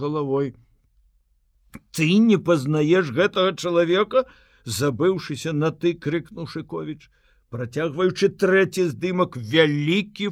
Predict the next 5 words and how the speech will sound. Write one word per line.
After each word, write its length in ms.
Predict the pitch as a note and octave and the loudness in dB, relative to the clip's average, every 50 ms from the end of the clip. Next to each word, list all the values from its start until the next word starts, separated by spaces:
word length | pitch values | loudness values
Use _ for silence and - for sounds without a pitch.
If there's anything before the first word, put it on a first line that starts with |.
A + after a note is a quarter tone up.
| - - | -6 -6
фотапартрэт 1200 | A#2 C#3 E3 E3+ - - F#3+ F#3 - - E3+ F3 F3 - _ - D#3 D3+ F3 F3+ E3 - - G#3+ | -2 -2 -2 -2 -4 -6 -10 -8 -6 -4 -4 -4 -4 -6 _ -4 -2 0 2 4 2 2 0 -6
Гукана. 720 | - B2 C3+ B2 - - B2+ B2+ A#2+ G#2 G#2+ G#2+ G2+ - - _ _ _ _ _ _ _ _ _ _ _ _ _ _ _ _ _ _ _ _ _ _ _ _ _ _ _ _ _ _ _ _ _ _ _ _ _ _ - | -8 -6 -6 -6 -6 -8 -6 -6 -6 -6 -8 -12 -14 -16 -20 _ _ _ _ _ _ _ _ _ _ _ _ _ _ _ _ _ _ _ _ _ _ _ _ _ _ _ _ _ _ _ _ _ _ _ _ _ _ -18
Зося 760 | G#2 F#2+ D#2+ D2 G#2 A2+ A2 - - - A2+ A2 G#2+ F2 - - - _ _ _ _ _ _ _ _ _ _ _ _ _ _ _ _ _ | -16 -16 -12 -8 -6 -6 -6 -8 -10 -10 -8 -8 -8 -8 -10 -16 -20 _ _ _ _ _ _ _ _ _ _ _ _ _ _ _ _ _
вся 200 | - - - A#2 G2+ | -14 -12 -10 -10 -8
сцялася 1400 | - - - _ _ _ _ _ _ _ - - E3 D#3+ - A#2+ A2+ A#2+ B2+ B2+ A2+ - - - - A#2+ A2 - - | -8 -10 -12 _ _ _ _ _ _ _ -10 -8 -6 -6 -8 -8 -10 -14 -14 -14 -12 -12 -12 -12 -12 -12 -12 -14 -16